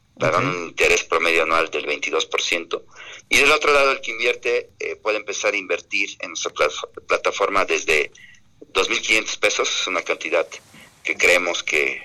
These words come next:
Speaker 1: el grueso de la población podría hacerlo.
Speaker 2: Ajá.
Speaker 1: Y, este, con estos dos mil quinientos pesos, pues, podría invertir hasta en cinco solicitudes de, de crédito, ¿no? Es decir, ya dentro de la plataforma, con un depósito inicial de dos mil quinientos pesos,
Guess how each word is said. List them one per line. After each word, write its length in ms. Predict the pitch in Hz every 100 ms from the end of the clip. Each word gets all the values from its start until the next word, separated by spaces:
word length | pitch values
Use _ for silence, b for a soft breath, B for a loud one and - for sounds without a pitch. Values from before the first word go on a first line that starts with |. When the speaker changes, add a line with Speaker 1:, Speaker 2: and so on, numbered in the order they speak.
| -
Speaker 1:
el 160 | 78
grueso 280 | 78 87 -
de 80 | 78
la 60 |
población 440 | - 71 73 - 78
podría 540 | - 76 76 82 82
hacerlo. 460 | 78 - 78 - - - _ _ _ -
Speaker 2:
Ajá. 220 | 120 139
Speaker 1:
Y, 240 | 117 127 -
este, 280 | 113 - -
con 160 | 104
estos 220 | 107 120
dos 140 | 101 98
mil 120 | 107
quinientos 380 | - 107 104 -
pesos, 360 | - 101 107 107
pues, 160 | -
podría 300 | - 87 92
invertir 480 | 95 90 82 98 92
hasta 280 | 85 - 80
en 160 | 71 - B B _
cinco 400 | - - 104 110
solicitudes 680 | 95 87 80 90 92 87 85
de, 260 | 73 73 71
de 180 | 80 76
crédito, 420 | 87 80 - 69
¿no? 100 | 76
Es 60 | 82
decir, 300 | 82 87 -
ya 160 | 95
dentro 240 | 95 101 95
de 60 |
la 100 | 80
plataforma, 600 | - 90 - 80 95 95 - - _ _ - -
con 160 | 82
un 100 | 90
depósito 440 | 92 - - - 78
inicial 340 | 78 - 92
de 80 | 85
dos 200 | 85 78
mil 100 | 85
quinientos 340 | - 90 85
pesos, 560 | - 90 - 101 -